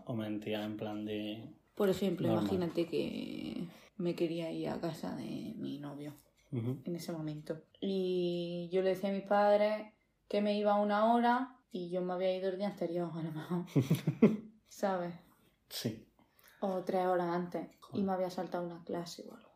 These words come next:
Speaker 1: ¿Le has
Speaker 2: Entonces
Speaker 1: mentido mucho a tus padres?
Speaker 2: Sí. Y yo me arrepiento mucho.
Speaker 1: Yo también.
Speaker 2: Entonces ahora intento ser muchísimo más sincera con ellos porque se lo merecen.
Speaker 1: Ya.
Speaker 2: Entonces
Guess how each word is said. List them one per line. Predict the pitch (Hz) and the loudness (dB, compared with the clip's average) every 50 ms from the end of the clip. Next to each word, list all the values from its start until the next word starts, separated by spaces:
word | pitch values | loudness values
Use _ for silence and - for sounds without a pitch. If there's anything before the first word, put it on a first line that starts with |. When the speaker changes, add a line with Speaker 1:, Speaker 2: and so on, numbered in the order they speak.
| _ - | _ -4
Speaker 1:
¿Le | 208 | -4
has | |
Speaker 2:
Entonces | 196 - 131 127 120 120 | 0 2 2 4 4 6
Speaker 1:
mentido | 127 131 127 135 135 | 4 4 2 2 0
mucho | 131 127 - - | 0 -2 -2 -4
a | 131 | -4
tus | - 131 | -6 -6
padres? | - - 135 127 120 - _ | -8 -8 -8 -8 -10 -12 _
Speaker 2:
Sí. | - - - - 175 160 156 - _ _ _ _ _ _ _ _ _ _ _ _ _ _ _ | -16 -12 -10 -8 -8 -8 -10 -12 _ _ _ _ _ _ _ _ _ _ _ _ _ _ _
Y | - 180 | -8 -6
yo | 190 190 | -4 -2
me | 190 | -2
arrepiento | 185 185 170 196 180 - - 170 | -2 0 0 0 -2 -2 -2 -4
mucho. | 160 160 156 - - - - _ _ _ _ _ _ _ _ - - | -4 -6 -8 -10 -14 -18 -20 _ _ _ _ _ _ _ _ -12 -10
Speaker 1:
Yo | 120 107 107 110 | -8 -4 -2 0
también. | 110 113 110 107 104 101 101 - - _ | 0 0 0 -2 -4 -8 -10 -14 -10 _
Speaker 2:
Entonces | - 196 - - 202 202 - 220 | -4 -2 0 2 0 2 4 6
ahora | 208 208 208 214 | 6 6 6 4
intento | 208 202 208 202 190 185 214 208 202 202 190 190 185 185 185 185 185 185 185 180 180 180 180 175 208 - - | 2 2 0 0 0 2 4 4 4 4 4 4 2 2 0 0 -2 -2 -4 -4 -4 -4 -6 -6 -8 -12 -14
ser | - - - 196 185 | -12 -6 -4 -2 -2
muchísimo | 190 190 185 - 208 190 190 196 190 | -2 -4 -4 -4 -2 -2 0 0 -2
más | 190 185 - | -2 -4 -4
sincera | - 196 175 - 190 185 180 | -6 -6 -4 -2 -2 -2 -2
con | 175 180 175 170 | -2 -2 -2 -2
ellos | 165 170 175 175 175 - | -2 -4 -4 -6 -4 -4
porque | 185 170 175 - 170 165 | -6 -4 -4 -4 -6 -6
se | - - 175 | -6 -6 -6
lo | 165 | -4
merecen. | 160 160 165 160 - - 170 170 - - _ _ _ _ _ _ _ - - - - | -4 -4 -6 -6 -8 -10 -10 -10 -12 -18 _ _ _ _ _ _ _ -14 -12 -6 -4
Speaker 1:
Ya. | 123 107 107 | -4 -4 -4
Speaker 2:
Entonces | 107 107 - - 175 170 156 - - 165 165 | -6 -8 -6 -4 -4 -4 -4 -4 -6 -6 -4